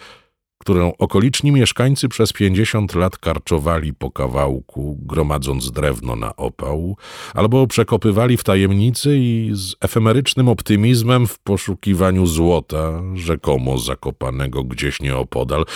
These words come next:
przez budowniczego tej posiadłości, kiedy Grant przemierzał to hrabstwo w czasie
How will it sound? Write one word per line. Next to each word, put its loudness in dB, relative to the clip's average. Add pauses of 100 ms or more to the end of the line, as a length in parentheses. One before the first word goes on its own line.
(180)
przez 0
budowniczego -2
tej -6
posiadłości, -6 (520)
kiedy 2
Grant -2
przemierzał 0
to -4
hrabstwo -4
w -14
czasie -4